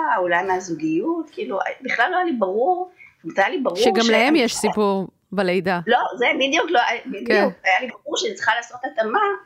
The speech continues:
Speaker 1: אה, מגדרית, ולמצוא להם משהו אחר שמעניין, אבל באיזו החלטה של רגע, או אולי אינטואיציה, <clears throat> אמרתי, "יאללה, נשאיר את המערך הקיים", ולמחרת ביקשתי מהגברים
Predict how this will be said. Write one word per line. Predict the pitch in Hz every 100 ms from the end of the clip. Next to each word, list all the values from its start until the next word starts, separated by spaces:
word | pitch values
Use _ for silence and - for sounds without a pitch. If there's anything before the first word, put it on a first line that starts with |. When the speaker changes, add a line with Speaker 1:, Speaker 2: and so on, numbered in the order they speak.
| -
Speaker 1:
אה, | 233
מגדרית, | 208 202 220 440 - 269
ולמצוא | 190 - 226
להם | 254 233
משהו | 220 -
אחר | - 196
שמעניין, | - 269 220 202 175 180
אבל | 190 185
באיזו | 214 220 233
החלטה | - 262 453
של | 453 349
רגע, | 302 370 294
או | 202 185
אולי | 233
אינטואיציה, | 370 320 - 247 - 294 330 330 - - -
<clears throat> | - - - 330 277
אמרתי, | 262 - 359
"יאללה, | -
נשאיר | 269 - 233
את | -
המערך | 220 196 196 -
הקיים", | - 175 175 165
ולמחרת | 185 226 - 233 262
ביקשתי | 302 - 202 - 202
מהגברים | 190 180 165 165 190